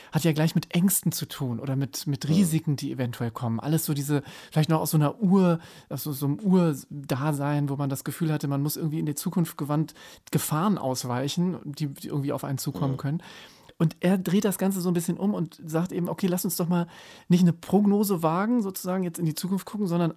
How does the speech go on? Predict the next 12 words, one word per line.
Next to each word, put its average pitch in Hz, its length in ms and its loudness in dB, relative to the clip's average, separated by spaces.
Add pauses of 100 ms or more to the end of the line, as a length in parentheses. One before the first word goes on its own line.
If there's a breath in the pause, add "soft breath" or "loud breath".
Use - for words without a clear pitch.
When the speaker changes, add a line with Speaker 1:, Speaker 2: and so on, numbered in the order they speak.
Speaker 1:
aus - 340 0
der 196 160 0
Zukunft 196 520 -2
zurückzublicken“, 175 960 0
also 147 220 -4
Regnose 147 760 4
nennt 135 220 -2
er 135 80 -4
das 131 180 -8
dann 135 140 -6
tatsächlich 143 520 -6
wörtlich, 135 380 -6